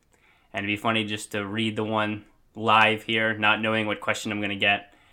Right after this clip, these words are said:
and, uh, see what Mister Waff has to say about it. So, um, without further ado, we're gonna give this one a shot for this, uh, first time we're doing this,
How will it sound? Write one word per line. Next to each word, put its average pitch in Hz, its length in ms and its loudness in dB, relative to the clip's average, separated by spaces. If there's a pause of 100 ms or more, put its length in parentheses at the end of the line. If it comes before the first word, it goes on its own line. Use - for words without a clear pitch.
(120)
and, 98 300 -2
uh, 95 280 0
see - 160 -6
what 104 120 -4
Mister 101 260 -8
Waff 101 260 0
has - 140 -8
to 107 80 -12
say 101 200 -4
about 92 280 -2
it. - 140 -12
So, 98 320 -2
um, 98 360 -2 (680)
without 139 240 4
further 143 300 0
ado, 135 440 2 (220)
we're 107 160 -4
gonna 107 180 -2
give 120 200 0
this 113 180 -4
one 120 140 0
a - 40 0
shot 123 420 0 (960)
for 110 200 -4
this, 104 240 -6
uh, 101 360 -2
first 151 280 -2
time 139 180 2
we're 117 80 0
doing 107 180 -2
this, - 340 -6